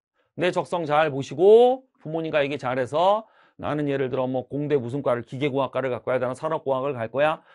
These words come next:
나는 선생님이 될 거니까 예를 들어 물리교육을 갈 거야, 나는 약대를 갈 거야,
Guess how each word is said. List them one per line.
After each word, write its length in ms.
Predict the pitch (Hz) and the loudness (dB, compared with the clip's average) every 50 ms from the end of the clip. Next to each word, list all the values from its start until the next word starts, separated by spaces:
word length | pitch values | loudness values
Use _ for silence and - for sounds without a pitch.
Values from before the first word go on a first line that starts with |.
| _ | _
나는 220 | - 113 131 147 156 | -8 -6 -4 -4 -4
선생님이 320 | 160 185 170 185 185 180 | -4 -4 -4 -4 -4 -2
될 100 | 160 151 | -2 0
거니까 380 | 147 147 143 139 131 151 151 131 | 0 0 -2 0 0 0 0 0
예를 160 | 131 135 139 | 0 -2 0
들어 100 | 147 147 | 0 -2
물리교육을 560 | 143 127 151 170 170 160 143 147 143 143 160 | -2 -2 -4 -4 -4 -2 -2 -2 -2 -2 -4
갈 160 | 151 123 92 | -4 -4 -4
거야, 340 | - 135 143 156 170 185 196 - _ _ _ _ _ _ _ _ _ _ _ _ - | 0 2 2 2 2 0 -4 -8 _ _ _ _ _ _ _ _ _ _ _ _ -14
나는 440 | - 90 95 107 139 185 220 226 185 | -10 -8 -6 -4 -4 -4 -4 -4 -4
약대를 360 | 107 98 - - 143 147 185 | -6 -8 -4 -4 -2 2 4
갈 200 | 196 165 113 110 | 4 4 4 2
거야, 400 | - 131 147 170 202 220 233 | 2 2 4 4 4 4 2